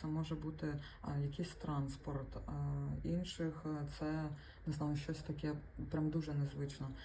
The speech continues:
Е, це можуть бути там малювання фарбами по воді, е, якісь глини, е, якийсь набір, знаєте,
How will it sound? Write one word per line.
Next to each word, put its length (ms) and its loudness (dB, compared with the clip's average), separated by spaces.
Е, 320 2
це 60 0
можуть 300 2
бути 340 -2
там 380 2
малювання 580 4
фарбами 420 2
по 80 0
воді, 680 0
е, 400 2
якісь 580 0
глини, 680 4
е, 40 -4
якийсь 400 0
набір, 440 4
знаєте, 420 0